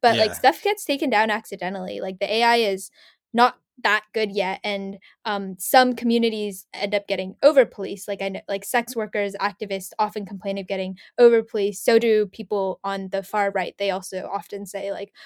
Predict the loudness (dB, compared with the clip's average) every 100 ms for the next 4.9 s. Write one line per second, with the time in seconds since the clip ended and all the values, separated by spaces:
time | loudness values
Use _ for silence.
0 | -6 8 8 8 -2 -2 -4 -8 -8 -10
1 | -10 -2 2 4 2 -6 -6 -8 -10 -16
2 | -20 -14 6 6 6 2 4 6 6 4
3 | 0 0 0 2 -2 _ _ -2 -2 0
4 | -2 -2 -4 -4 -6 -6 -6 -6